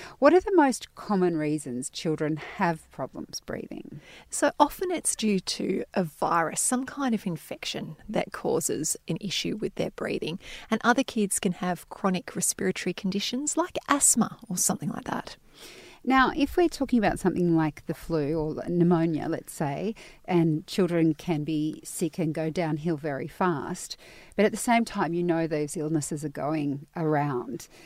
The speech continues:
Speaker 1: and then you can see that they've taken a turn for the worse. Um, what would you suggest you do in that, at that moment?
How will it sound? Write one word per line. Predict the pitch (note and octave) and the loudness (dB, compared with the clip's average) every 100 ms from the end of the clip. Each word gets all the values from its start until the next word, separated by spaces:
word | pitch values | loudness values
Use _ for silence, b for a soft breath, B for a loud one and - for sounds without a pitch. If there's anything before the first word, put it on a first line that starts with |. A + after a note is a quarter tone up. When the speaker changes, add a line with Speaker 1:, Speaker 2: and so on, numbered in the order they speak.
| B B | B B
Speaker 1:
and | F#3 E3+ | 2 6
then | E3+ | 6
you | E3 | 6
can | F3+ D#3+ | 2 0
see | - F#3 F3+ | 2 2 2
that | F3 | 0
they've | E3 D#3+ | 0 -2
taken | - D#3 D#3 | -2 -2 0
a | C#3+ | -2
turn | - D3 C3+ | -2 -4 -4
for | D#3 | -6
the | D3 | -8
worse. | C3+ F2 G#2+ A3+ - - B B B B B _ | -6 -4 -4 -4 -6 -12 B B B B B _
Um, | A3 A#3+ A3+ A3 - - _ _ _ _ | 8 10 8 4 -4 -18 _ _ _ _
what | A3 C4 C#4+ | 6 8 8
would | - | 4
you | C#4 | 2
suggest | - G#3+ G#3 | 2 0 0
you | F#3+ | -4
do | - G#3 | 2 2
in | B3+ | 4
that, | E3+ - _ _ _ _ - | 0 -2 _ _ _ _ -4
at | F3+ | 0
that | D3 C#3+ | 2 2
moment? | F3+ D3+ D#3 C#3+ - - - | 2 -2 -2 -4 -10 -12 -14